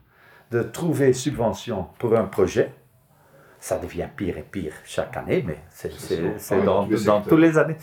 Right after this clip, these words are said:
Speaker 1: Oui. Mais en même temps, euh, c'est très difficile pour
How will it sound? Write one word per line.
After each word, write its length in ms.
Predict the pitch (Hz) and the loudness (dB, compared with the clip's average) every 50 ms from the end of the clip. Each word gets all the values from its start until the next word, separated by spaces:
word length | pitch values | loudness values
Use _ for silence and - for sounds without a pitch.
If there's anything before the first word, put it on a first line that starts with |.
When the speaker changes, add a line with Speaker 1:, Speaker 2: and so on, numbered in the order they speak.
| - 180 160 131 - | -8 -10 -8 -2 0
Speaker 1:
Oui. 160 | 120 107 98 - - - - - - - | 0 0 0 -2 -8 -16 -20 -20 -10 -2
Mais 220 | - 117 123 - - | 2 2 4 4 4
en 100 | 131 113 | 4 4
même 320 | 101 107 143 185 226 220 208 | 4 6 6 6 6 4 2
temps, 460 | - - 139 131 151 185 - - - - _ _ _ _ _ _ _ _ _ - - - _ - - _ - - - | 2 4 4 4 4 2 2 -2 -8 -18 _ _ _ _ _ _ _ _ _ -20 -20 -20 _ -20 -20 _ -6 0 2
euh, 340 | 120 117 110 104 104 104 98 - - - - - - | 4 4 6 6 4 4 2 -2 -10 -18 -20 -18 -10
c'est 360 | - - - 123 110 - - | -4 0 2 2 2 2 -2
très 220 | - - 233 254 233 | 0 2 2 2 4
difficile 680 | 208 143 - - 127 104 - - - 254 277 294 311 - - _ _ _ _ _ _ _ _ _ _ | 2 0 0 -2 -4 -6 -6 -8 -8 -8 -8 -8 -10 -12 -16 _ _ _ _ _ _ _ _ _ _
pour 340 | - 165 - - - - | 0 0 0 0 -4 -10